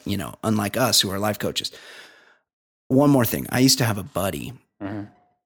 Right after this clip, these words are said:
Speaker 1: that was, and I would still, like, we still text occasionally. My, my old neighbor, he was a chiropractor.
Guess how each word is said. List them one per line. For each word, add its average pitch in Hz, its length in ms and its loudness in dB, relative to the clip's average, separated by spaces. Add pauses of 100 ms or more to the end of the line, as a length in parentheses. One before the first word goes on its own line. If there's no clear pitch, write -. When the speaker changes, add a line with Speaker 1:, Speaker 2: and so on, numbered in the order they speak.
(120)
Speaker 1:
that 71 220 -8
was, - 260 -2
and 151 140 4
I 123 60 4
would 107 200 0
still, 101 800 2
like, 101 260 -4
we 104 60 -2
still 87 240 0
text - 380 -4
occasionally. - 540 -10
My, 71 300 -10
my 87 220 -6
old 98 200 0
neighbor, 98 460 -4 (300)
he 131 180 2
was 123 140 4
a 95 40 -8
chiropractor. - 640 -12